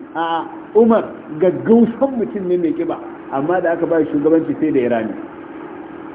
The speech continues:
Amma ka ga yanzu mutum zai hau mulkin, mulki, ina abin tausayi gabanin ya hau.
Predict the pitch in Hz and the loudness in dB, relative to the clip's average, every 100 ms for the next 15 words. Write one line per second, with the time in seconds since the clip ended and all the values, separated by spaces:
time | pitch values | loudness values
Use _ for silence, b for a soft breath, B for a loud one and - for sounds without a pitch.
0 | - - - - - - - - - - | -14 -14 -14 -12 -12 -10 -10 -8 -8 -8
1 | 50 50 - - - - - - - 113 | -10 -10 -10 -8 -8 -8 -8 -8 -6 -2
2 | 143 156 160 170 156 160 156 160 151 151 | 2 2 4 4 4 2 2 0 2 4
3 | 139 143 160 160 151 113 - - - - | 4 2 2 2 0 -2 -6 -12 -12 -2
4 | 151 165 - - - - - - - 208 | 2 4 2 -2 -6 -12 -14 -6 2 4
5 | 202 165 170 208 202 170 175 170 156 156 | 6 4 2 2 2 6 6 6 4 4
6 | 160 151 113 113 | 4 2 -2 -4